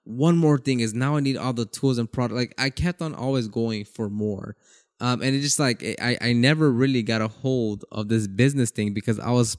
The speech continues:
purely focused on the detailing side of things. Like, looking back from twenty eleven to twenty fourteen, uh, twenty fourteen, twenty fifteen-ish,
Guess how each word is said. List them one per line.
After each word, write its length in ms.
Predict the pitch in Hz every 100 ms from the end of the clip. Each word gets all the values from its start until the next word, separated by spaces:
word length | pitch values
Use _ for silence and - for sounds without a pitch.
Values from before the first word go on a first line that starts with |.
| -
purely 400 | - 170 185 143
focused 720 | - 127 135 113 104 101 - _ _ _ _ -
on 280 | 120 123 117
the 140 | 113
detailing 560 | 104 104 120 143 135 104
side 240 | - 101
of 100 | 95
things. 200 | - 95
Like, 240 | 98 98 98
looking 340 | 113 139 147
back 220 | 123 131
from 160 | - 110
twenty 340 | - 131 131
eleven 320 | 117 117 120 117
to 380 | 113 104 101 -
twenty 300 | - 117 127
fourteen, 720 | - 113 104 - 151 117 107 - _ _ _ -
uh, 360 | 107 104 101
twenty 260 | 95 - 123
fourteen, 300 | 117 110 117
twenty 200 | - 117
fifteen-ish, 640 | 110 101 139 120 113 -